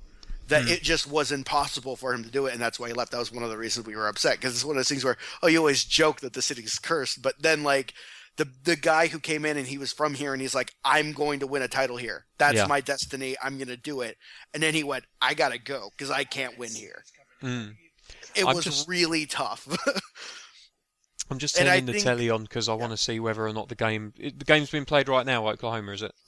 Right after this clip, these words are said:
Speaker 1: Yeah, it started already.
Speaker 2: I just wanna see whether or not it might be on.
Speaker 1: Um, and, and the <laughs> other thing, too, about Cleveland, which I think is great, because we haven't won any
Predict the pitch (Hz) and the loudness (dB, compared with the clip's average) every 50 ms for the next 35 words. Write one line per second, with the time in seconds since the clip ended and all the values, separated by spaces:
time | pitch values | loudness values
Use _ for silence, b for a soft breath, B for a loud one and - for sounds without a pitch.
0 | - _ _ - 180 170 139 113 117 - - - 160 131 123 117 110 107 101 98 | -20 _ _ 2 2 2 2 0 -4 -6 -4 -2 -2 -4 -4 -6 -10 -10 -10 -10
1 | 107 110 - _ _ _ _ 294 - - - - 143 - 160 135 120 - - 131 | -10 -12 -14 _ _ _ _ -20 -18 -10 -8 -8 -8 -6 -10 -8 -4 -4 -4 -2
2 | 123 117 123 120 117 120 123 120 117 117 117 - - - - 123 127 127 123 120 | -4 -4 -6 -8 -8 -8 -10 -10 -10 -10 -12 -12 -12 -14 -12 -12 -12 -12 -12 -10
3 | 127 127 123 120 113 107 b b b b b b b b b b b b b b | -10 -10 -10 -10 -12 -16 b b b b b b b b b b b b b b
4 | b b b b b b b b b - - 165 160 156 156 151 151 147 151 151 | b b b b b b b b b -2 2 4 4 4 2 -2 -4 -8 -10 -12
5 | _ _ _ _ _ _ _ _ _ - 185 196 208 - 202 196 202 202 - - | _ _ _ _ _ _ _ _ _ -2 0 0 0 -2 -2 -4 -2 -4 -2 -2
6 | - - - 226 196 180 - 190 180 160 160 139 - - 151 139 127 135 139 127 | -6 -6 -6 -10 -10 -8 -8 -8 -4 -4 -6 -6 -6 -10 -12 -12 -8 -8 -8 -8
7 | - 127 127 117 131 120 123 113 113 - 123 123 117 113 104 B B B B B | -6 -8 -8 -8 -8 -12 -12 -14 -12 -8 -8 -6 -6 -8 -12 B B B B B
8 | B B B B _ _ _ 165 170 - - 185 175 165 156 160 170 165 165 160 | B B B B _ _ _ -8 -8 -2 2 2 2 2 0 -6 -6 -4 -4 -2
9 | 156 165 127 139 143 147 147 147 139 143 139 139 135 135 - _ | -2 -4 -4 0 -2 0 0 0 -4 -4 -6 -6 -6 -8 -12 _